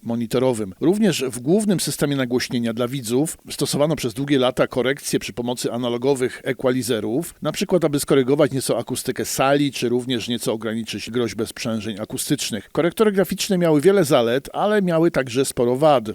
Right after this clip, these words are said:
Główną ich przypadłością było to, że kiedy regulowaliśmy jakąś częstotliwość, na przykład wycinając ją mocno, opuszczając suwak w dół,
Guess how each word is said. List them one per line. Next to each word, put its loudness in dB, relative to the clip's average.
Główną 0
ich -2
przypadłością 2
było 2
to, 4
że 2
kiedy 0
regulowaliśmy 2
jakąś 0
częstotliwość, -2
na 0
przykład -4
wycinając -2
ją 0
mocno, -2
opuszczając -2
suwak 0
w -10
dół, 2